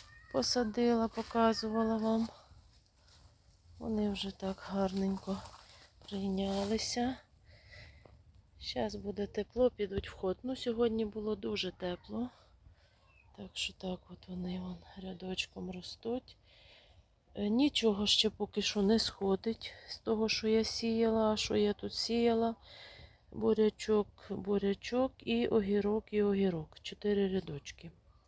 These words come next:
По два рядки того і того. Поки що нема нічого. А сьогодні я оцю другу грядку на кінець то посадила.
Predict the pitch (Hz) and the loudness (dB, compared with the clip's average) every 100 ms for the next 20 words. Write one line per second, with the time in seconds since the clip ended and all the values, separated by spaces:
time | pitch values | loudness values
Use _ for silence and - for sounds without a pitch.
0 | _ 190 175 185 185 185 - 190 - 202 | _ -12 -8 -6 -6 -12 -10 -10 -8 -8
1 | 190 180 - 165 165 - - - - - | -6 -8 -10 -14 -14 -18 -20 -20 -20 -20
2 | - - 240 233 233 - 214 208 202 190 | -20 -2 0 2 2 2 2 2 4 4
3 | 185 190 185 - 160 165 160 - - - | 2 2 0 -4 -6 -6 -8 -12 -20 -20
4 | - - - - - 208 - 233 233 285 | -20 -20 -20 -10 -4 0 2 2 4 4
5 | 262 247 233 240 240 226 - - - 208 | 6 6 6 8 8 4 -4 -16 -8 -4
6 | 220 190 208 208 190 185 196 185 - - | -2 0 2 2 2 0 2 2 0 -14
7 | 170 - - - - - 196 - - 196 | -18 -20 -20 -20 -20 -4 -4 -4 -4 0
8 | 190 185 185 180 - - - 180 170 - | 2 4 4 2 -2 -8 -6 -6 -6 -12
9 | - - - - - - - - - - | -20 -20 -20 -20 -20 -20 -20 -20 -12 -4
10 | 202 - 202 180 185 175 175 175 | -4 0 -2 0 0 2 2 0